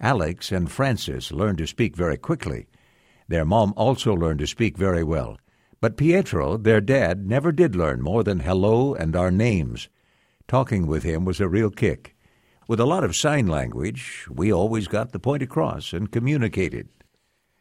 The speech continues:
Pietro was an expert arborist and knew how to prune and care for all kinds of trees. He took care of the neighborhood trees.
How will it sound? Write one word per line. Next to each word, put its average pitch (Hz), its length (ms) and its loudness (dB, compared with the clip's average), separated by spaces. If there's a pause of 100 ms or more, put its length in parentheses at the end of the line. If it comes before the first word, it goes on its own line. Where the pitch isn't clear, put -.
(680)
Pietro 139 460 4
was 101 180 4
an 110 180 0
expert 135 480 -2
arborist 85 840 -2 (300)
and 82 140 0
knew 117 180 8
how 113 120 6
to 92 100 0
prune 110 480 0
and 80 180 -4
care 123 220 0
for 101 180 0
all 143 200 2
kinds 147 320 0
of 101 100 -2
trees. 160 540 -2 (540)
He 135 120 0
took 190 240 2
care 156 180 2
of 107 100 0
the 107 100 2
neighborhood 95 540 0
trees. - 560 -6